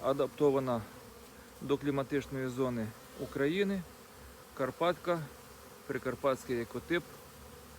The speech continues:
базова лінія двадцять чотири Ярослава Мухи. Використовуйте правильну систему вуликів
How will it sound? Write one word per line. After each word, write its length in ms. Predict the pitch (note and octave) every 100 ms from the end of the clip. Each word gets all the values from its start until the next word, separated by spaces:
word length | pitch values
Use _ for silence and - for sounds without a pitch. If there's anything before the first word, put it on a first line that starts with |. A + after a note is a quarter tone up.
| - - - - - - -
базова 460 | C3 C#3 B2+ C3 C3+
лінія 440 | D3 D3+ C#3 C3+ A2 B2
двадцять 300 | B2+ B2+ A#2
чотири 360 | A#2+ C#3 C3+
Ярослава 520 | B2+ A#2+ A2+ A#2+ A#2
Мухи. 240 | A2 G#2 - - - - - - - - - - - - - - -
Використовуйте 920 | C#3 D3+ C#3+ - D3+ C#3+ B2+ C3 A#2 -
правильну 500 | C#3+ C3+ B2 B2 A#2 A2 - -
систему 640 | - B2+ - C3 B2 A2 G#2 - - - - - -
вуликів 560 | C#3+ F#3 F#3 F3+ F#3